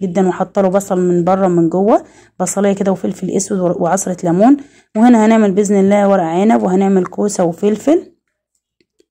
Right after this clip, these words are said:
زي ما انتوا شايفين كده ان شاء الله. وده نوع الورق العنب اللي انا بستعمله، في ناس كتير بتسالني يا سما نوع الورق العنب اهو. صورت لكم البرطمان برضو لو حابين تجيبوا زيه، حلو جدًا وورقته طريه وما بتشدش، حلوه جدًا ان شاء الله هتعجبكم.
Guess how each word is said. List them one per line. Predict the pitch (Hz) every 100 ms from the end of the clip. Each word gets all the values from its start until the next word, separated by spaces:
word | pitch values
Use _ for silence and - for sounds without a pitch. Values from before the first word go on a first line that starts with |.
| _ _ _ _
زي | 202
ما | 208
انتوا | 202
شايفين | 190 180 208
كده | 196 208 185
ان |
شاء | 175 - 196
الله. | 196
وده | 208 196 214
نوع | 220 196
الورق | 202 208
العنب | 185 190 202 185
اللي | 190
انا | 202
بستعمله، | 180 175 170 170 214 220
في | 220
ناس | 202 202
كتير | 196 214
بتسالني | 185 180 175 190 208 202 185
يا | 175
سما | 202 202 196 185 -
نوع | 196 196
الورق | 185 190 185
العنب | 175 202 185
اهو. | 185 247 - - - - -
صورت | - 190 185 226
لكم | 202 202
البرطمان | 190 185 - 196 208
برضو | 202 190
لو | 185
حابين | - 170 175 202 -
تجيبوا | 170 202 185
زيه، | 175 196 220
حلو | 214 202 190
جدًا | 175 196 175 190
وورقته | 180 190 196 190 _
طريه | 180 180 214
وما | 214 196
بتشدش، | 185 180 - 208 180 311 - _ _ _ -
حلوه | 202 196
جدًا | 180 202 190
ان | 185
شاء | 180 190
الله | 196
هتعجبكم. | 190 165 165 208 -